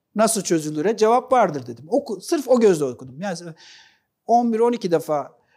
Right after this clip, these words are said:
okudum ama beşinci okuyuşumda direkt şey gözüyle okudum. Yani direkt olarak sadece ekonomist gözüyle okudum. Krizler bitmez dedim.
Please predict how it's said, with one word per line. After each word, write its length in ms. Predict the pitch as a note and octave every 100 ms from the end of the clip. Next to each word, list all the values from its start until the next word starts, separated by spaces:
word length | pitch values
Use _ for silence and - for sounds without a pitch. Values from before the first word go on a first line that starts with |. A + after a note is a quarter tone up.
| -
okudum 260 | F3+ A3+
ama 240 | D4+ A#3+ E3
beşinci 340 | G3+ B3 B3
okuyuşumda 600 | A#3+ F#3+ F3 G#3 A3+ C#4 -
direkt 260 | B3 C4+ C4+
şey 160 | C4+
gözüyle 340 | G#3 E3+ D#3+ B2
okudum. 300 | G#2 _ _ _ _ _ _ _ _ _ _ _ -
Yani 180 | F#3 D#3
direkt 280 | C4+ C4 -
olarak 360 | F3+ A3+ C4+
sadece 640 | - C4 A3 F#3+ G#3+ C4 - _ _ -
ekonomist 500 | G#3+ A#3+ B3+ B3 -
gözüyle 320 | D3 B2+ A#2+
okudum. 300 | G#2+ - _ _ _ _ _ _ _ _ _ _ _
Krizler 440 | - A#3+ G#3+ A#3+ A#3
bitmez 400 | G#3+ A#3+ G#3 B2+
dedim. 140 | _